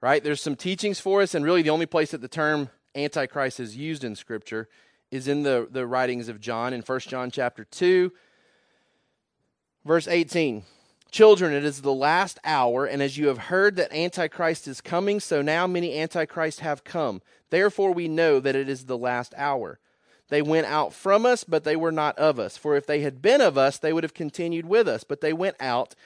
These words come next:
that it might become plain that they are all not of us. But you have been anointed by the Holy One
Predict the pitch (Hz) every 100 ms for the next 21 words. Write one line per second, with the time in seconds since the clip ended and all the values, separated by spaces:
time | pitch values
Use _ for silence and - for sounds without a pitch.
0 | _ _ - 170 175 175 165 - 175 160
1 | - - 226 233 180 156 156 156 135 120
2 | 131 143 131 147 170 104 - - _ _
3 | _ _ _ _ _ _ _ _ _ _
4 | 156 156 170 226 190 196 175 180 214 180
5 | 143 143 135 185 214 190 113 95 90